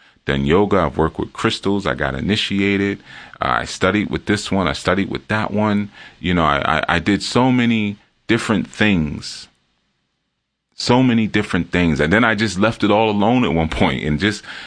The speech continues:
went into my own thoughts and, and the value of my own thinking and started working just through psychology and just thinking and,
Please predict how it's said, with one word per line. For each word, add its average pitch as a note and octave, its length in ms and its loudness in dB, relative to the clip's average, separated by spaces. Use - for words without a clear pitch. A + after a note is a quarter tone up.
went B2 260 2
into A#2 200 0
my G2+ 200 4
own G#2+ 340 2
thoughts - 520 -4
and, D#2 260 -2
and D#2 200 0
the D2+ 80 0
value G2 500 2
of E2 80 -4
my E2 160 2
own A2 320 2
thinking D#2+ 500 -2
and - 140 -8
started F#2 360 0
working G2+ 360 0
just G#2 200 -6
through A2+ 140 -4
psychology G2 800 0
and C2+ 120 -8
just - 300 -10
thinking - 480 -2
and, - 200 -12